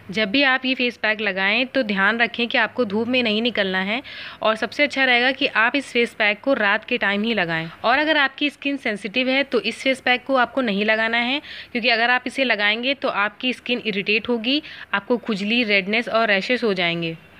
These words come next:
ये फेस पैक वैसे तो सभी स्किन टाइप वालों के लिए है,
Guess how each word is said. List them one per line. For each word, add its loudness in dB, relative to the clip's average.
ये 4
फेस 2
पैक 2
वैसे 2
तो 0
सभी 0
स्किन -2
टाइप 2
वालों 0
के -4
लिए 0
है, -4